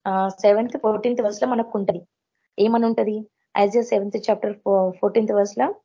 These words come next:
ఉమ్, ఇమ్మానుయేలు, ఆ, మనకు పుట్టబోతున్నాడని ఉంది కదా. అంటే he is a king of king, ఆయననే దేవుడు, ఆయననే మనకు యేసు ప్రభు అని అక్కడ తెలియజేయబడ్డది.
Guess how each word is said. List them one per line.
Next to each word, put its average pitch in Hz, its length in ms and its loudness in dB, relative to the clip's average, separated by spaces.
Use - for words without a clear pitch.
ఉమ్, 208 180 -2
ఇమ్మానుయేలు, 226 760 2
ఆ, 202 140 4
మనకు 202 360 0
పుట్టబోతున్నాడని 214 840 0
ఉంది 180 200 -4
కదా. 208 300 -2
అంటే 233 420 -2
he 262 100 2
is 226 120 2
a 269 40 0
king 254 200 2
of 262 100 2
king, 185 220 0
ఆయననే 240 460 2
దేవుడు, 202 420 2
ఆయననే 220 360 0
మనకు 302 520 -2
యేసు 220 280 2
ప్రభు 240 200 4
అని 370 220 0
అక్కడ 277 240 0
తెలియజేయబడ్డది. 233 760 2